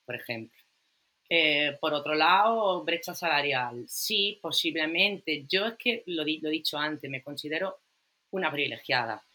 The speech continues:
Yo he estado en el momento justo, en el sitio justo, con la persona adecuada y he tenido una carrera profesional, eh,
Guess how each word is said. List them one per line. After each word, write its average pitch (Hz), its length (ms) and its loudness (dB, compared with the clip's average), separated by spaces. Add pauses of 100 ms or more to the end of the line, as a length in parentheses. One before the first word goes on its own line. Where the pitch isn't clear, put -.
(240)
Yo 170 680 2
he 160 60 0
estado 151 280 2
en 175 80 -2
el 170 60 -4
momento 151 340 -6
justo, 170 1400 2
en 151 160 -4
el 151 100 -8
sitio 147 320 -10
justo, 220 580 -2
con 156 100 -2
la 139 120 -2
persona 131 960 -4
adecuada 135 720 0
y 131 240 -4
he 127 80 -8
tenido 139 420 -6
una 151 240 -2
carrera 143 540 -2
profesional, 147 720 -4 (880)
eh, 143 1120 2